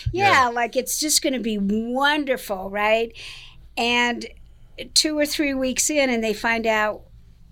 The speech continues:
Speaker 1: it's not like that, right? And they feel a lot of guilt and they feel a lot of shame.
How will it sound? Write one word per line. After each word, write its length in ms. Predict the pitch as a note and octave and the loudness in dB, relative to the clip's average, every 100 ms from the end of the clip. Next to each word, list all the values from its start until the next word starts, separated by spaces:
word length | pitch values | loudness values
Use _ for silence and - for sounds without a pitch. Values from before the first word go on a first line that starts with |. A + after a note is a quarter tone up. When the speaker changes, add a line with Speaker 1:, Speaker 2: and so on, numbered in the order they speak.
| - | -8
Speaker 1:
it's 340 | A#3+ A#3 - - | -2 0 0 2
not 240 | A#3+ A#3 | 2 2
like 220 | A#3 C#4 | 0 0
that, 360 | - G3 G3+ - - | 0 0 0 -4 -6
right? 400 | G#3+ G#3+ A3 A3 | -2 2 0 -2
And 120 | G#3 | -2
they 120 | G#3 G3+ | -2 -2
feel 400 | - A3+ A3 G#3 | 0 0 2 0
a 20 | |
lot 240 | G3 F#3+ | -2 -4
of 140 | F#3+ F#3+ | -6 -2
guilt 420 | A#3 C4 C#4 B3+ | 0 2 0 -2
and 100 | G#3+ | -2
they 100 | G3 | -2
feel 280 | G#3+ G#3+ G3+ | -2 -4 -4
a 20 | |
lot 280 | G3 G3 F#3+ | -6 -6 -2
of 80 | |
shame. 560 | - - A#3+ A#3+ B3+ B3+ | 0 2 2 2 0 0